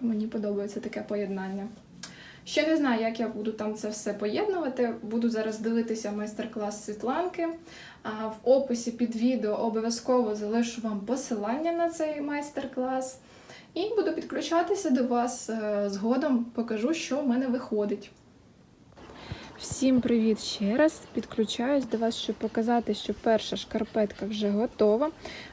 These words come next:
Вона, звичайно, ще не проходила В Т О. І я ось почала вже в'язати другу. Приміряла, все по розміру підходить. І ось я в'яжу із Lana Gold, колір, ем,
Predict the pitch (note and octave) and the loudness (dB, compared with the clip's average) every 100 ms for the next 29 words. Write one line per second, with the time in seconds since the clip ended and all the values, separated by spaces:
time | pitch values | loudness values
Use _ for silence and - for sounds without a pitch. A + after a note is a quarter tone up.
0 | - A3+ A#3+ A#3 A3 A3 A#3 G3+ G3+ - | 0 4 4 4 2 0 2 2 2 2
1 | G3+ G3 G3 A3 - G3 F#3+ F#3 F3+ F3+ | 2 2 2 0 2 2 2 0 0 -2
2 | - F#3 B3 A4+ - - - - D4 F4 | 0 2 2 0 -6 -14 -12 -2 4 6
3 | A3+ A#3 C4 - - - G3+ G#3+ B3+ G#3+ | 6 6 4 2 -6 -4 0 2 2 2
4 | G#3+ A3 G3 F#3 F#3 A#3+ - B3 - - | 2 2 2 2 2 0 0 -4 -6 -8
5 | - - G#3+ G#3+ A3+ G3+ F3+ F#3 G3 - | -8 -2 0 4 6 6 4 0 -2 -8
6 | - - - - - - - - - - | -14 -14 -16 -16 -16 -14 -14 -12 -14 -12
7 | - A3+ A3 A#3 G4+ G#4 C#4+ - B3+ A3+ | 4 6 8 6 6 6 4 0 0 2
8 | A#3 A#3 G#3 G3+ G3 - - B3+ D#4+ D#4+ | 2 4 4 2 0 -4 -2 0 4 2
9 | - - - - - - B3+ C4+ B3 - | 0 -12 -14 -14 -10 -2 0 2 0 -2
10 | - A3 G3+ - G#3+ A#3 A3+ A3 A3 G#3 | -2 4 4 4 4 6 4 4 2 4
11 | G#3 G#3+ G#3+ G3+ F#3+ F#3 G#3 D4+ G#4 - | 4 4 4 6 4 4 4 6 4 0
12 | - - - - - - - - - - | -14 -16 -18 -16 -16 -16 -16 -18 -12 2
13 | C4+ C#4+ C#4 B3 - - A3+ A3+ A3 A3 | 4 6 4 0 -4 0 2 4 4 4